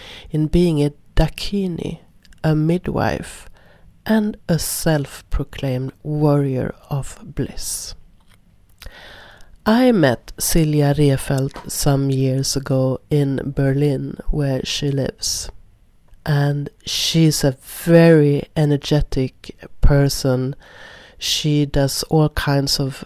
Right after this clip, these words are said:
massages. She's there for personal development. She is amazing with touch. She knows a lot about sexual energy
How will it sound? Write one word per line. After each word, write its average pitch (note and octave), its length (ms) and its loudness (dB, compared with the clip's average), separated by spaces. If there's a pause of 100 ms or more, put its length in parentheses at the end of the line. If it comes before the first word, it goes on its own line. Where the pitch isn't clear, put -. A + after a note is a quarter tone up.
massages. B2 1200 -2 (340)
She's - 560 -2 (220)
there C#3 480 4
for C#3 460 -6 (140)
personal C#3 680 4
development. C3+ 1120 -2 (160)
She C#3+ 520 -2
is B2 240 -2 (100)
amazing C#3+ 1120 0 (440)
with D3 440 -2
touch. - 500 -2 (300)
She - 280 -4
knows C3+ 540 2
a C#3+ 80 0
lot C#3 300 -2
about C3+ 420 -2
sexual C3+ 640 -2
energy C3+ 680 -2